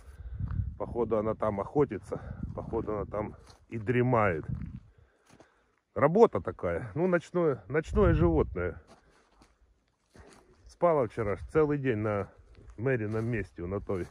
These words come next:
<laughs> Экспроприировала вчера у Мэри. В лес мы не пойдём сегодня. Просто так погуляем.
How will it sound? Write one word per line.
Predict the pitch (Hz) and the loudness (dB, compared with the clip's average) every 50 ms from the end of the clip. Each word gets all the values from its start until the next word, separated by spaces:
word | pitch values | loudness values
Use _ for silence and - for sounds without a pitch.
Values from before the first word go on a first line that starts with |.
| _ - | _ -10
<laughs> | - - - - _ _ _ - - - - - - - - - - - - - - - - - - - | -10 -10 -10 -14 _ _ _ -20 -20 -20 -20 -20 -20 -20 -20 -20 -20 -20 -20 -20 -20 -18 -20 -20 -12 -8
Экспроприировала | 123 123 - - - 135 131 110 117 131 151 175 180 156 143 131 117 104 104 98 | -8 -8 -8 -6 -4 -2 -2 -2 0 2 4 6 6 8 8 6 6 4 4 0
вчера | 95 - - 117 113 95 | 0 -2 -2 0 2 2
у | 110 101 | 2 2
Мэри. | 104 107 98 92 85 78 - - - - - _ _ _ - _ _ _ _ _ _ _ | 0 0 -2 -2 -4 -6 -10 -12 -16 -20 -20 _ _ _ -20 _ _ _ _ _ _ _
В | - 127 | -4 0
лес | 135 135 120 - | 0 0 0 0
мы | - 127 | -2 -2
не | 127 127 | 0 0
пойдём | 120 - 139 147 160 214 220 208 170 _ _ _ _ _ _ _ - - - - - - - - - - - _ _ _ _ _ _ _ _ _ _ _ _ _ _ - - - - - - - - - - | 0 0 0 2 4 4 2 2 0 _ _ _ _ _ _ _ -18 -14 -12 -12 -12 -12 -16 -18 -20 -20 -20 _ _ _ _ _ _ _ _ _ _ _ _ _ _ -20 -20 -20 -20 -20 -20 -20 -18 -10 -6
сегодня. | 139 139 131 135 131 120 113 117 110 107 - - _ _ _ - _ - _ _ _ _ - - - - - - - - _ _ _ | -4 0 2 2 2 2 0 -4 -6 -6 -10 -16 _ _ _ -20 _ -20 _ _ _ _ -16 -16 -16 -18 -20 -20 -20 -20 _ _ _
Просто | - 131 139 120 - 113 | 0 0 0 0 0 -4
так | 104 - 95 87 | -4 -4 -6 -6
погуляем. | - - 92 92 110 117 131 123 107 87 69 | -4 -6 -4 -2 -2 0 0 0 -2 -2 -6